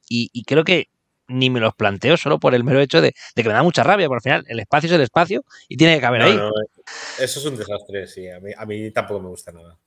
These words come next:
Speaker 1: A mí me da, me da mucha rabia eso. Entonces, pues eso, a veces vale la pena
Speaker 2: De,
Speaker 1: dedicarles
Speaker 2: de hecho,
Speaker 1: un ratito más.
Speaker 2: de hecho, mira, una de las cosas que nos fijamos es... Eh, ya no solo eso, que tú incrementas y no cierras la tapa, ¿no?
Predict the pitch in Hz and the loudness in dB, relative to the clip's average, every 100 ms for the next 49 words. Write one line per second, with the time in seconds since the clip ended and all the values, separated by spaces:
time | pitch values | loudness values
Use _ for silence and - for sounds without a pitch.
0 | _ 123 120 135 131 110 120 120 131 135 | _ -4 -2 0 0 2 2 4 4 2
1 | 123 110 104 98 98 92 90 95 120 - | 2 2 0 -2 -4 -8 -4 -2 -2 -4
2 | - 104 - 107 - 87 104 120 123 123 | -8 -8 -6 -6 -4 -2 0 2 4 4
3 | 113 110 98 104 - - 113 117 120 120 | 2 -2 0 -2 -2 0 2 6 6 6
4 | 117 113 110 - 131 135 143 151 135 135 | 6 4 2 -4 -2 0 0 2 0 2
5 | 123 127 165 - - - 117 - - _ | 2 2 2 -2 -10 -12 -16 -20 -20 _
6 | _ _ _ _ _ 120 120 135 131 120 | _ _ _ _ _ -6 -4 0 0 2
7 | 127 139 135 139 135 - 127 120 113 - | 0 0 -2 -4 -8 -6 -6 -4 -6 -4
8 | 127 127 131 - 107 101 104 - _ - | -4 -6 -10 -10 -8 -6 -8 -14 _ -20
9 | - _ - 101 95 92 87 87 87 _ | -20 _ -6 -2 0 0 -4 -10 -16 _
10 | - 107 123 139 139 127 135 135 131 110 | -8 -2 -2 0 2 2 2 0 -4 -6
11 | 95 110 107 104 104 107 104 - 98 101 | -8 -10 -8 -8 -6 -8 -10 -10 -12 -10
12 | - 98 98 95 85 - 80 95 | -6 -6 -6 -6 -10 -14 -14 -16